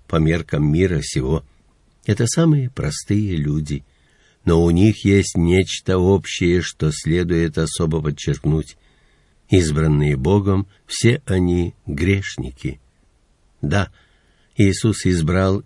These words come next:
и продолжает избирать грешников. Именно в этом Иисуса обвиняют учителя закона, книжники. Этот человек делит трапезу с грешниками, разговаривает с блудницами.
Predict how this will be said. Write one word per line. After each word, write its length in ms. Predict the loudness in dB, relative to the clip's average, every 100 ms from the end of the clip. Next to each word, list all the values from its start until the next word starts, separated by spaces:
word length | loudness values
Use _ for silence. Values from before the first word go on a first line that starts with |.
| -4
и 180 | -2 0
продолжает 760 | -2 0 -2 0 2 2 0
избирать 680 | -2 -2 -2 0 -2 -6 -20 _ _
грешников. 760 | -6 -2 -2 -2 -6 -6 -6 -10 _ _ _ _ _ _ -2
Именно 440 | 2 4 4 2
в 80 | 2
этом 500 | 4 2 2 0 -2 -6 _ _ -2
Иисуса 680 | 2 2 0 -2 -2 -2 -2
обвиняют 600 | 0 0 2 0 0 -2
учителя 600 | -4 -4 -2 -2 0 -2
закона, 720 | -4 -4 -2 0 0 -2 -4 _ -10
книжники. 720 | -2 -2 -2 -4 -6 -10 -12 _ _ _ _ _ _ _ _ -6
Этот 320 | -4 -4 -4
человек 560 | -2 0 2 2 -2 0
делит 420 | 2 2 0 -2
трапезу 560 | -4 -4 -4 -4 -2 -2
с 80 |
грешниками, 800 | 0 0 0 -2 -4 -4 -2 -2
разговаривает 720 | 0 -2 -2 0 2 2 2 0
с 80 |
блудницами. 960 | -2 -2 0 0 2 2 0 -2 -2